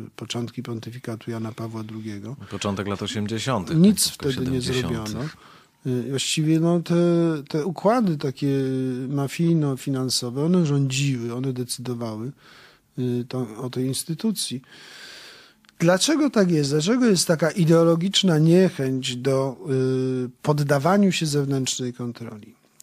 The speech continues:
Speaker 1: Y, no, ona wynika z pewnego statusu, jaki Kościół katolicki sobie przypisuje w społeczeństwie, no, mianowicie z takiego statusu,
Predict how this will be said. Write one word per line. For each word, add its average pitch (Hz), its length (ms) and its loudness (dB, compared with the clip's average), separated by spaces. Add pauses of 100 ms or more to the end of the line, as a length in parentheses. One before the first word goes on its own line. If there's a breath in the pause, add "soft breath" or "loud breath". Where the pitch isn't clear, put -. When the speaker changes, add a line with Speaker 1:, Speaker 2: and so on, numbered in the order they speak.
(140)
Speaker 1:
Y, 127 220 -4
no, 135 240 -2
ona 208 220 6
wynika 190 520 4
z - 120 2
pewnego 175 480 2
statusu, - 800 -2
jaki 113 300 -10
Kościół 131 360 -6
katolicki 127 640 -6
sobie 123 300 -4
przypisuje 131 540 -6
w 120 80 -2
społeczeństwie, 117 840 -8 (640 loud breath)
no, 131 100 0
mianowicie 156 520 2
z 160 60 -2
takiego 156 380 -2
statusu, - 680 -4